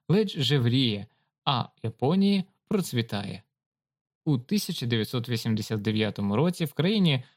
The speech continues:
вранішнього сонця ідею про інвестування за межами Японії сприймали як одну із найбезглуздіших, так само, як винахід автомату для продажу суші. Цілком природно, що всі свої гроші ви вкладаєте в японські акції.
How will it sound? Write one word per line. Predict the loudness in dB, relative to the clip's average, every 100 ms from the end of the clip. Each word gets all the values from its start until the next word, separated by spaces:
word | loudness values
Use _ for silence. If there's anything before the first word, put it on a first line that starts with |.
| _ 0
вранішнього | 2 4 2 0 -4 -4
сонця | -4 0 0 0 -2
ідею | 0 0 0 0
про | 2
інвестування | 2 0 -2 -2 2 2 2
за | 0
межами | 2 4 2 0 -2
Японії | -4 -4 0 4 2
сприймали | 0 -2 0 2 4 4
як | 2 0 0
одну | -2 2 2 2
із | 2
найбезглуздіших, | 2 2 2 0 0 0 0 -6 -8 -10 -12 _ _ _ -4
так | -4 -4
само, | -2 2 2 0 -4 _
як | -2 0 4
винахід | 4 4 2 -2
автомату | -4 -4 -2 0 0 0
для | 0 -2
продажу | -2 0 2 0 -2
суші. | -4 -4 -4 -6 -12 -14 _ _ _
Цілком | -4 -2 2 2
природно, | 4 2 2 2 4 2 0 _
що | -6 -4
всі | -2 -4
свої | 0 0 2 0
гроші | 2 2 0 0
ви | 0 0
вкладаєте | 0 -2 -2 0 2 0 0
в | -2
японські | -2 0 0 0 -2 -4
акції. | -2 -2 -6 -10 -10